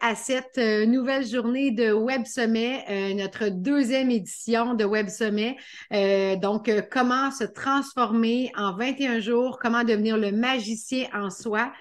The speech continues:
Euh, donc, euh, comme, euh, on vous a dit, on a quelques,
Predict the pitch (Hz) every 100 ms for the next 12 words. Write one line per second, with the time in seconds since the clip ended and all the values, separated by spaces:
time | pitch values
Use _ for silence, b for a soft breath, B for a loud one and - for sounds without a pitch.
0 | B B B B 208 202 202 208 208 196
1 | 226 240 240 220 208 208 254 254 233 220
2 | 214 208 214 208 202 247 240 220 220 214
3 | - - 294 269 - - 247 233